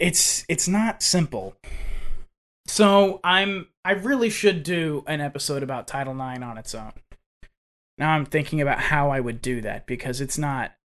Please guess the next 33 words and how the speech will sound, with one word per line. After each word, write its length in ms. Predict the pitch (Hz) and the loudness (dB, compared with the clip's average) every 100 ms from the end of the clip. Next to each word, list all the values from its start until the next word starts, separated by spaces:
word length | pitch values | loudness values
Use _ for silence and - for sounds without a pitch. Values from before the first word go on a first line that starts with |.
| _ - - | _ -16 -6
simple. 680 | - 151 120 - - - - - | -4 -2 -6 -8 -10 -12 -16 2
Actually, 440 | 190 240 311 202 170 | 4 6 8 8 8
if 140 | 175 | 6
I 120 | 214 247 | 6 8
organized 680 | 214 294 320 302 277 202 | 8 8 8 8 8 8
it, 160 | 214 - | 6 6
tell 100 | 220 | 6
me 80 | 381 | 8
what 160 | 403 | 8
you 60 | 320 | 8
guys 180 | 269 240 | 4 4
think 140 | 220 | 2
about 160 | 185 156 | 2 0
this 160 | 156 | -2
in 20 | |
the 60 | 156 | -4
Discord. 320 | 151 - 113 - _ _ _ - | -4 -6 -10 -14 _ _ _ 0
Um, 680 | 196 196 190 185 175 156 - _ _ _ _ | 4 6 6 4 0 -2 -8 _ _ _ _
if 140 | 180 - | 0 6
I 80 | 392 | 6
do 120 | 381 | 8
a 60 | |
Title 320 | 370 277 240 208 | 6 8 6 6
nine 240 | 165 180 | 6 4
episode, 600 | 160 143 - 147 143 - - _ _ _ _ | 2 0 2 2 0 -6 -16 _ _ _ _
uh, 500 | 185 180 175 175 175 - | 6 8 10 10 8 6
I 120 | 180 | 2
think 600 | 165 - 349 403 - - - | 2 6 6 6 0 -4 4
I 160 | 233 | 6
should 280 | 214 226 180 | 6 4 2
probably 580 | - 220 277 330 240 220 | 2 4 6 6 6 4
do 360 | 156 220 214 | 6 6 8
it, 280 | 156 143 143 | 6 4 -2